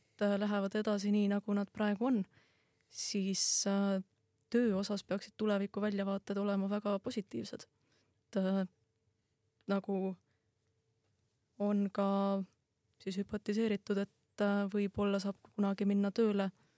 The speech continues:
erialale, mille nimetust praegu veel ei tea, mida praegu olemas ei olegi. Aga mis, äh, kindlasti siis, äh, võib olla see järgmine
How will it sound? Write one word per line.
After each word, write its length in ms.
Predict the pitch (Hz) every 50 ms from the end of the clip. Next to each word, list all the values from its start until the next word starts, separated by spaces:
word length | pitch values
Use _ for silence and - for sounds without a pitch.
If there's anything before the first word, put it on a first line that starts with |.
| _ _ _ _ _ _ _ _ _ 220
erialale, 760 | 220 214 208 202 196 196 196 190 190 190 190 190 190 196
mille 240 | 196 196 190 196 196
nimetust 540 | 190 196 190 185 190 - - 190 185 - -
praegu 320 | - 196 190 190 185 -
veel 100 | 185 190
ei 100 | 190 190
tea, 280 | 190 - 254 247 226 202
mida 220 | 196 196 196 190
praegu 360 | 190 - 196 190 196 - - 208
olemas 340 | 202 190 190 190 196 -
ei 60 | 208 220
olegi. 380 | 240 233 - - - - - _ _ _ _ _ _ _ _ _ _ _ _ _ _ _
Aga 440 | - 196 190 190 - - 202 196 190 190
mis, 220 | 190 190 - - - - - - 208
äh, 380 | 196 196 196 196 196 196 196 - - _ _ _ _ _ _ -
kindlasti 680 | - 196 185 196 196 185 - - - - 202 190 190 185
siis, 240 | 180 - 190 - - - - - -
äh, 140 | 202 202 196
võib 240 | 185 202 196 190 -
olla 280 | 202 202 196 190 190 190
see 360 | 185 - 214 202 190 190 185 - _ _ _ _ _ _ _ _ _ _ _ _ _ _ _ _ -
järgmine 760 | 226 208 202 202 196 - 202 196 190 196 196 196 196 196 190